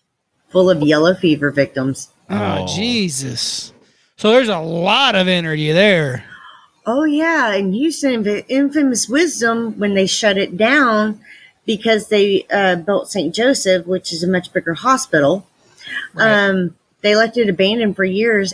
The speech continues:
Speaker 1: and then they got a bright idea that they'll turn it into artist lofts
Speaker 2: <laughs>
Speaker 1: with the grave still there.
Speaker 2: Oh, so they just left everything there. They didn't.
Speaker 1: Yep.
Speaker 2: Wow.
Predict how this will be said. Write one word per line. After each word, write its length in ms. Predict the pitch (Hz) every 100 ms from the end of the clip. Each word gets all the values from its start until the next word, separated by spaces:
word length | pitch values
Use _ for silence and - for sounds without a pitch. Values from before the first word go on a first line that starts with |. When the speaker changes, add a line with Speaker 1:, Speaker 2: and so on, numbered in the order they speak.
| -
Speaker 1:
and 580 | 202 196 196 202 202 175
then 180 | 220 330
they 140 | 294
got 240 | 196 202 196
a 40 |
bright 260 | 180 208 208
idea 360 | 208 196 220 214
that 280 | 220 214
they'll 180 | 254 294
turn 280 | 302 294 302
it 120 | 285
into 240 | 277 269 -
artist 420 | 262 269 285 -
lofts 640 | 262 359 427 - - - - _ _ _ _ _ _ _ _ _ _ _ -
Speaker 2:
<laughs> 420 | - - - 165
Speaker 1:
with 180 | 175 156
the 80 | 160
grave 360 | 170 165 165
still 420 | - - 180 160 160
there. 500 | 160 151 139 123 - _ _ - -
Speaker 2:
Oh, 220 | 302 285
so 160 | -
they 140 | 214 254
just 140 | -
left 220 | 190 202 214
everything 420 | 202 190 180 160
there. 280 | 185 208 135
They 180 | 185
didn't. 440 | 185 160 151 131 - _
Speaker 1:
Yep. 440 | 143 139 156 240 - - _ _ _
Speaker 2:
Wow. 680 | 135 127 131 143 135 -